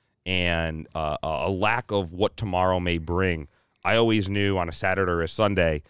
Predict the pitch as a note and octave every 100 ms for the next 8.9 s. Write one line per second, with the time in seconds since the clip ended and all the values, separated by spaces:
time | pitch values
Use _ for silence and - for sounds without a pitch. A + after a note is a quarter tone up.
0 | _ - E2+ A2 - E2 D2+ E2+ D#2 D#2
1 | C#2 - _ _ _ _ F#2 F2+ F2 E2
2 | D#2+ D2+ - G2+ E2+ D#2 - - _ -
3 | - G2 G2 G2 F2+ - F#2+ F#2 F#2 -
4 | F2 D2+ E2+ F2+ F#2 F2+ F2 D#2 F2+ -
5 | F2 F2 E2+ E2+ F2+ F2 E2 D2 D#2+ F2+
6 | F2+ F#2 D#2+ F2+ F#2 D#2 C#2 - - -
7 | F#2 G2+ F#2+ F2 D#2+ E2+ F2 D#2 E2 F2
8 | F2 E2 D#2+ E2 E2 - E2+ - -